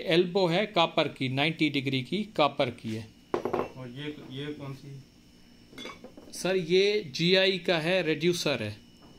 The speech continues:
Speaker 1: Reducer है। ये एक inch को हाफ में, one by half है, मतलब एक inch इसका इन है, आउट आपका हाफ हो जाएगा।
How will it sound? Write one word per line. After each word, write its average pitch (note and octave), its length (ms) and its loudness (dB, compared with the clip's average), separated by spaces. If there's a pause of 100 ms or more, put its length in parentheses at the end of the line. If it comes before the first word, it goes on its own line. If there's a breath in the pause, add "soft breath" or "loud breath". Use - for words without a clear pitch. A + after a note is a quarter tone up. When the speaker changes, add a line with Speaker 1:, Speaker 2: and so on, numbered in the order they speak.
(240)
Speaker 1:
Reducer D3+ 440 0
है। F3 80 2
ये E3+ 140 2
एक D#3+ 300 0
inch D3 160 -2
को D#3 160 -4
हाफ C#3 380 0
में, D3 280 -4 (1120 loud breath)
one D#3 280 0
by C#3+ 220 2 (240)
half B2+ 360 -2
है, B2 60 -4
मतलब B2 320 -4
एक E3 320 0
inch D3+ 280 -2
इसका C#3+ 300 -4
इन D#3+ 240 -2
है, F3 140 0
आउट C#3+ 380 -2
आपका C3 340 -4
हाफ A#2+ 400 -4
हो A#2 60 -6
जाएगा। A#2+ 460 -6